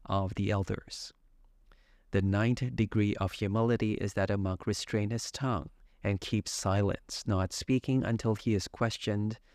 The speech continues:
for the scripture so shows that in much speaking there is no escape from sin, and that the talkative man is not stable on the earth.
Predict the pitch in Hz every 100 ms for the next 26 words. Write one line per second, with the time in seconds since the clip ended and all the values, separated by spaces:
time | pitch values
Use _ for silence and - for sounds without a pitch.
0 | - - 104 98 - 135 - 110 - -
1 | 107 95 82 - 123 101 95 - 87 -
2 | 98 98 139 - - 135 131 - 82 82
3 | - - - 101 92 92 101 98 104 -
4 | - 90 - 95 87 - - 127 85 -
5 | - - - - - - - - - _
6 | 123 107 98 - 101 - 127 123 113 101
7 | - 92 90 92 - 95 90 - - 110
8 | 110 110 110 - 98 95 98 - 92